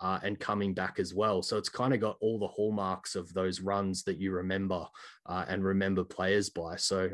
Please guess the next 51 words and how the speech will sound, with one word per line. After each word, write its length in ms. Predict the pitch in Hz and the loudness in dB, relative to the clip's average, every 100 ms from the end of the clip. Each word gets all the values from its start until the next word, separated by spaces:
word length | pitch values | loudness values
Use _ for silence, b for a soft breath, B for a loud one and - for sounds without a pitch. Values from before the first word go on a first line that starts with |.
| - | -2
uh, 140 | 95 | -2
not 240 | 101 135 - | 2 2 4
sure 240 | 151 135 | 4 6
what 120 | 123 | 4
his 160 | 110 - | 2 0
future 320 | 131 131 123 | 0 2 0
holds 300 | 120 123 127 | 2 2 2
on 120 | 123 | 0
the 60 | 117 | -2
team, 480 | - 135 139 170 185 B B B - | -2 0 2 2 -2 B B B -8
um, 260 | 104 104 95 | -4 -2 0
but 120 | 104 | -2
if 140 | 101 | 0
it 80 | 107 | 2
is 160 | 120 104 | 2 2
just 320 | 120 117 - | 0 0 0
one 260 | 107 117 | 0 0
season, 420 | 110 110 101 98 95 | 0 0 0 -2 -4
he's 260 | - 98 | -4 -4
still 220 | - 113 | 0 0
gonna 200 | 101 104 | 2 0
be, 400 | 95 104 104 95 - B B - | 2 2 2 -2 -6 B B -6
uh, 220 | 95 95 | -2 0
right 280 | 98 110 104 | 0 0 2
up 200 | 104 - | 0 0
there. 300 | 104 104 101 98 | 2 4 4 0
And 100 | 101 | -6
if 120 | - | -2
they 140 | 101 | 0
win 220 | 98 123 120 | 2 4 4
it 100 | 110 | 4
all, 420 | 135 117 135 147 B B _ - | 4 6 4 2 B B _ -8
um, 380 | 101 101 98 90 - | -4 -2 -2 -6 -4
probably 460 | 127 147 156 135 | 0 2 4 4
go 260 | 110 120 127 | 4 4 4
into, 580 | 120 113 - 113 107 98 b b b - | 4 2 0 0 0 -2 b b b -8
uh, 280 | 98 101 98 | 0 2 2
what 280 | 107 113 | 2 0
is, 400 | 107 107 95 - - | 0 -2 -2 -4 -2
uh, 120 | 101 | -2
the 120 | 98 | 0
Suns' 400 | - 123 117 101 | 2 2 2 2
Ring 260 | 101 120 117 | 0 4 4
of 140 | 90 | 4
Honor, 320 | 101 117 92 | 2 2 2
which 240 | 90 95 - | 0 -4 -4
is 160 | 92 | -2
our, 600 | 95 95 95 92 92 92 - | 0 0 0 -2 -2 -4 -4
uh, 60 | 98 | -4
you 140 | 92 | -2
know 140 | 90 | -4